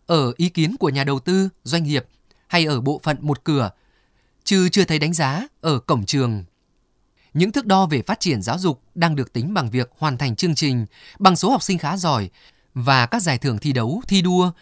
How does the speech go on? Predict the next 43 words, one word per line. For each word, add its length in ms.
mà 200
quên 300
mất 120
điều 160
kiện 240
cơ 140
bản 300
là 200
đảm 260
bảo 120
quyền 300
đến 180
trường 300
của 160
trẻ 160
em 320
theo 140
đúng 160
luật. 220
Đằng 220
sau 220
những 180
thành 240
tích 200
rất 240
đáng 160
ngưỡng 160
mộ 320
về 420
thầy 160
giỏi, 360
trò 220
ngoan 360
là 240
các 180
phòng 140
học 200
mà 160
trẻ 160
em 260
đã 120
bước 260
vào 360